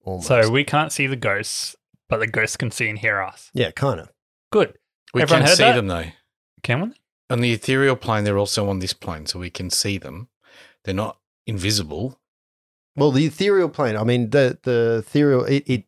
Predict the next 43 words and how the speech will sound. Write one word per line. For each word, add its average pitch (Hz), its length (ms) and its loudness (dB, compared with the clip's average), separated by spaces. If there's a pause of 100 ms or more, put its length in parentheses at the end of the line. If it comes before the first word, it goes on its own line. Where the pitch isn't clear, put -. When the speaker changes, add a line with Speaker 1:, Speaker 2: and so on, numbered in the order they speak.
Speaker 3:
It's 120 200 -2
a 104 60 2
separate 113 300 0
pla-, - 160 -10
sorry, 95 300 0
I - 40 -14
Speaker 1:
yeah, 139 140 2
Speaker 3:
get - 120 -4
you. 147 60 -6
Speaker 1:
it 131 120 0
becomes, 147 640 4
it, 147 160 4
you're 147 180 4
Speaker 3:
Right. 127 80 0
Speaker 1:
talking 170 400 4
not 139 320 2
the 131 140 2
ethereal 123 400 2
plane, 110 320 0
really. 110 360 4
You're 104 100 2
talking 110 340 0
about 98 320 2 (340)
a 113 120 2
creature 110 440 0
that 101 260 -2
it 113 140 -8
becomes 101 720 -4 (400)
ethereal. 85 720 -8 (140)
Speaker 2:
Okay. 104 160 -2 (360)
I'm 139 100 2
just 151 120 0
wanting 165 220 4
to - 100 -6
make 139 180 0
sure 117 300 4
that 107 220 0
he 131 120 -2
can 110 140 -4
hear 104 340 -6 (380)
what 113 160 -2
we're 107 180 -6
saying. - 200 -8